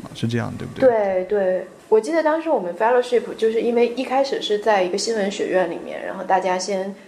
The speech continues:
Speaker 2: 一共六，六个 fellows 嘛，呃，我们就是先一起过了几周之后，然后被发配到美国不同的城市去开始工作。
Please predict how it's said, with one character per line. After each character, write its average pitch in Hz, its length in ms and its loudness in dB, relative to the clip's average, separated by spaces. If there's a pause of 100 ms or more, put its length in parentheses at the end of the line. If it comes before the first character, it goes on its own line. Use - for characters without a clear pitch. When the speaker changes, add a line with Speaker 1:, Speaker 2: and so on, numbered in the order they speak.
(120)
Speaker 2:
一 226 80 -2
共 254 120 4
六， 269 280 2
六 254 100 2
个 202 100 -2
fellows 180 420 0
嘛， - 160 -10 (380)
呃， 185 160 -2
我 170 140 0
们 175 160 -4
就 226 100 -4
是 220 80 4
先 226 260 0 (380)
一 262 80 -6
起 185 200 -6
过 294 200 4
了 220 100 4
几 135 140 -14
周 160 240 -4
之 214 160 -8
后， 208 200 0
然 123 220 -2
后 214 100 -4
被 214 260 0
发 202 240 -2
配 202 220 -4
到 175 160 -2
美 156 120 -10
国 - 140 -2
不 202 140 0
同 170 160 -10
的 160 80 -10
城 139 200 -12
市 170 220 -6
去 160 160 -8
开 170 180 -2
始 170 120 -4
工 156 240 -6
作。 151 240 -6